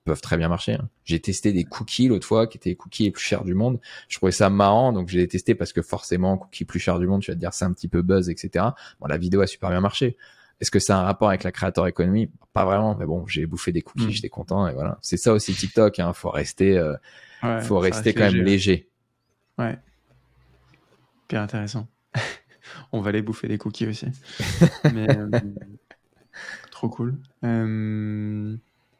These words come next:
Speaker 2: je suis en train de réfléchir, est-ce que j'ai d'autres questions pour toi ?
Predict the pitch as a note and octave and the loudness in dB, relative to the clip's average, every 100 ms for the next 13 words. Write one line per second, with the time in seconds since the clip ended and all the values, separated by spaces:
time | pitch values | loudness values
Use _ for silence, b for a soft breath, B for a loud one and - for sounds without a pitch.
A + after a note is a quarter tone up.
0 | _ _ - - A#2 A2+ A#2 A#2+ B2+ A#2+ | _ _ -14 -10 -2 -2 0 -2 0 -2
1 | A#2 A#2 A2 A2 - A#2 - A#2 G#2+ - | -2 0 0 0 0 -2 -2 -4 -6 -4
2 | A#2 | -4